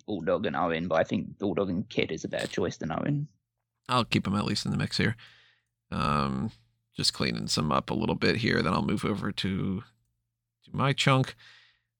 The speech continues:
Speaker 2: Um, all right, so yeah, probably not much of a case for Big Boss Man. Uh,
Speaker 1: That's a, that's a
Speaker 2: E C three, Bob Holly, Barkin, okay, these guys, da, da, da, da, da.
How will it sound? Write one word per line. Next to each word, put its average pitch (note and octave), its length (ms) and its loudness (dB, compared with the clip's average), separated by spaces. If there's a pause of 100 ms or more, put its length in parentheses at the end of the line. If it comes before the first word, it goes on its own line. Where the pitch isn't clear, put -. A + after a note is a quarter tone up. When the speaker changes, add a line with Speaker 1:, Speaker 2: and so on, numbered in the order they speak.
(100)
Speaker 2:
Um, F#2+ 600 6
all - 80 0
right, B1+ 160 2
so A2 120 8
yeah, D#2+ 220 10 (180)
probably D#3+ 260 12
not D#3 160 12
much D3+ 160 10
of D#3+ 60 8
a C#3 40 8
case C#3+ 240 10
for A#2+ 120 4
Big A#2+ 180 8
Boss G2+ 320 10
Man. F#2 520 6 (200)
Uh, C#2+ 680 4 (1000)
Speaker 1:
That's - 0 -
a, G2+ 40 -2
that's D#2+ 160 6
a G2+ 40 6
Speaker 2:
E G#2+ 60 6
C G#2 60 4
three, F2+ 680 8
Bob F2+ 260 6
Holly, F2+ 340 8
Barkin, D2+ 680 0
okay, E2 560 0
these C2+ 260 -4
guys, - 140 -4
da, B1 800 -6
da, A#1 120 -10
da, B1 140 -8
da, - 140 -10
da. C#2+ 260 0